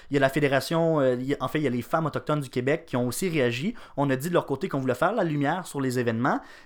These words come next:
mais on précise que, que ça sera pas vraiment, ça sera pas nécessairement non plus une, une situation qui va, euh, les,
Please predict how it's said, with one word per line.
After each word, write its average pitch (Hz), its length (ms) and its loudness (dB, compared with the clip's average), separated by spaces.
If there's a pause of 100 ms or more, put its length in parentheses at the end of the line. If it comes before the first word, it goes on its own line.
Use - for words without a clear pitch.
mais 151 260 0
on 220 140 4
précise 196 480 -4
que, 165 380 2 (880)
que 147 100 0
ça 143 140 -2
sera 160 200 -4
pas 285 120 -2
vraiment, 190 240 0
ça - 160 -2
sera 185 140 -2
pas 294 80 0
nécessairement 185 440 0
non 160 100 -2
plus 202 200 -2
une, 131 580 0 (160)
une 123 440 -2
situation 170 480 -2
qui 139 240 -10
va, 151 500 4
euh, 123 360 2
les, 123 180 -2